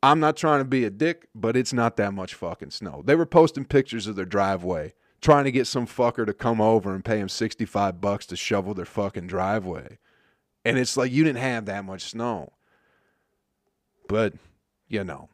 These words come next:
Just stay inside, right? That's how we're gonna solve all the problems nowadays, is just staying inside. Hey, you got a problem? Stay the fuck inside. Don't worry about it.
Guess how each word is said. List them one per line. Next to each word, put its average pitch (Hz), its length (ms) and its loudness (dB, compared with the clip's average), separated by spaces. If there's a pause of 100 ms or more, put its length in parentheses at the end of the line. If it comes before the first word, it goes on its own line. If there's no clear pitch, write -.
(120)
Just - 180 0
stay 151 240 4
inside, 127 460 2
right? 110 340 -4
That's 107 220 -4
how 104 180 -4
we're 101 100 -4
gonna 98 180 -8
solve 90 300 -4
all 90 140 -2
the 85 80 -8
problems 78 460 -6
nowadays, 64 600 -14
is 65 100 -20
just 82 200 -12
staying 95 440 -8 (320)
inside. 107 440 0
Hey, 170 120 4
you 170 100 0
got 185 140 2
a 180 40 4
problem? 196 440 2
Stay - 200 0
the - 80 0
fuck 156 300 2
inside. 185 400 -4
Don't 196 140 2
worry 208 180 2
about 196 220 -4
it. - 80 -10